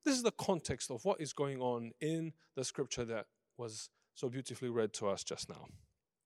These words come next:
After the resurrection of Jesus, he appeared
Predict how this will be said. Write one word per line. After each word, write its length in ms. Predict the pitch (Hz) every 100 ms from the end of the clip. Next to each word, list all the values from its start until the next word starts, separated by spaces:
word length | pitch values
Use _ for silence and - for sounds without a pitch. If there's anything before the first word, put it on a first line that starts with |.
| _ _ _ _ _ - - -
After 280 | 285 294 294
the 120 | 233
resurrection 560 | 214 170 175 240 -
of 120 | 185 135
Jesus, 640 | 151 110 127 - - - _ - - - - - - - _ _ _
he 140 | - 262
appeared 760 | 208 - - 320 247 147 170